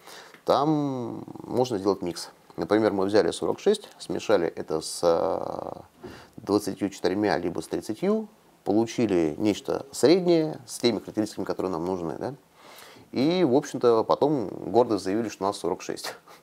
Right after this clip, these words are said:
<laughs> Понятное дело, вранье. То же самое с комлями, но в меньшей степени. Комли, как бы, можно сделать там микс, например, из тридцати шести и сорока шести. Tensile strength —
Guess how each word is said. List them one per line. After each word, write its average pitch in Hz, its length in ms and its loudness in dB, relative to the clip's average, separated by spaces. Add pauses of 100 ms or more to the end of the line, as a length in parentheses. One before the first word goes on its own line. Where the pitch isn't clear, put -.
<laughs> - 480 -14
Понятное 113 320 -2
дело, 101 120 0
вранье. 90 400 -4 (280)
То 135 120 6
же 147 80 2
самое 127 300 0
с - 60 -10
комлями, 156 360 0
но 104 260 -2
в 101 100 -6
меньшей 107 240 -4
степени. 147 300 -2
Комли, 120 340 -2
как 85 160 -6
бы, 82 200 0
можно 92 340 -6
сделать 92 320 -6
там 69 180 -8 (240)
микс, 107 240 0
например, 87 380 -4
из 82 100 -14
тридцати 87 300 -6
шести - 240 -4
и 113 40 -2
сорока - 300 -6
шести. - 200 -16 (840)
Tensile 170 300 0
strength — 104 340 2